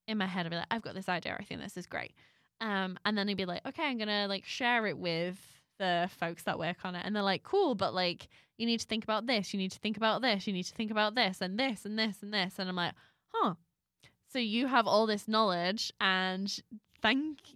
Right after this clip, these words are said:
like, thankfully you're sharing with, that with me, and we've built a safe enough conversation for you to not be like, "Oh, yeah, sure, whatever, Becky."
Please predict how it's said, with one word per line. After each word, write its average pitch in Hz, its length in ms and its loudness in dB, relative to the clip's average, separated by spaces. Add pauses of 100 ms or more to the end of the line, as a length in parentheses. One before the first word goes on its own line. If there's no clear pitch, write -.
(180)
like, 196 280 2
thankfully 208 520 -2
you're 190 180 2
sharing 202 600 0
with, 180 180 -6
that 170 180 -2
with 180 180 -6
me, 185 200 -4
and 175 400 -2
we've 190 180 -4
built 190 180 0
a 196 40 -2
safe 190 280 -2
enough 190 380 -4
conversation 185 680 -4
for - 140 -8
you 175 140 0
to - 120 -4
not 175 140 0
be 185 80 0
like, 180 180 2
"Oh, 240 80 4
yeah, 208 180 4
sure, 208 260 0
whatever, 196 360 2
Becky." 175 380 -6